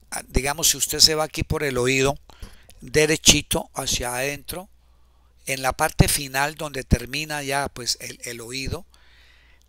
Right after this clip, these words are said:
tenemos dos amígdalas.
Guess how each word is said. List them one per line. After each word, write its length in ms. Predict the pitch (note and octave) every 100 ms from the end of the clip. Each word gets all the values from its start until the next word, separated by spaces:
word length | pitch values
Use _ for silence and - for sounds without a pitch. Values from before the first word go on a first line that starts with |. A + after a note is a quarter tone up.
| -
tenemos 720 | C#3 C3+ C#3+ D3+ E3+ - - - - - -
dos 240 | E3 E3+ F3+
amígdalas. 920 | F3 G3+ G#3+ - B2 A2+ G#2 -